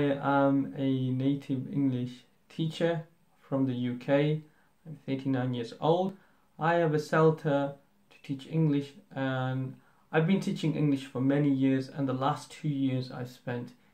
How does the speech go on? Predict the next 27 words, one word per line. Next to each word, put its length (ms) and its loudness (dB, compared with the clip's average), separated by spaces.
teaching 420 -8
English 460 -6
in 140 -6
Saudi 400 0
Arabia. 440 0
Right 240 4
now 300 6
I 180 0
am 260 -2
teaching 400 -6
English 480 -4
online. 640 0
Uh, 380 0
I 220 2
have 520 2
also 420 6
been 440 2
a 180 0
language 540 -2
learner, 460 2
so 640 2
I 200 4
understand 800 2
the 60 -8
language 480 -2
learning 400 -2
journey. 440 -4